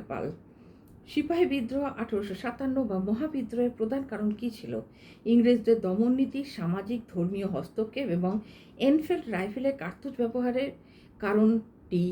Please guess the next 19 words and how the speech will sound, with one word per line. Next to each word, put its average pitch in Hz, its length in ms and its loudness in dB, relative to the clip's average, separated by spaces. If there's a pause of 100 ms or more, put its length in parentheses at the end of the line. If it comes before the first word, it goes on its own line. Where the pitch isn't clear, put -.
(160)
ঘৃতাহুতি 254 520 -2 (100)
দিয়েছিল 180 380 2 (220)
এই 170 120 0 (100)
মহাবিদ্রোহের 160 640 -2 (460)
শুরুতে। 165 360 -2 (840)
বঙ্গভঙ্গ 311 500 2 (120)
উনিশশো 285 240 0 (100)
পাঁচের 214 340 -6
ফলাফল 240 360 -2 (100)
কী 254 140 -4
হয়েছিল? 143 300 2 (640)
ব্যাপক 220 300 2 (100)
প্রতিবাদ, 294 420 -4 (100)
স্বদেশী 214 360 0 (140)
আন্দোলন 262 400 4 (160)
ও - 20 2 (220)
জাতীয়তাবাদের 214 680 -2 (120)
বিকাশ 127 240 -10 (100)
ঘটে। 135 220 -8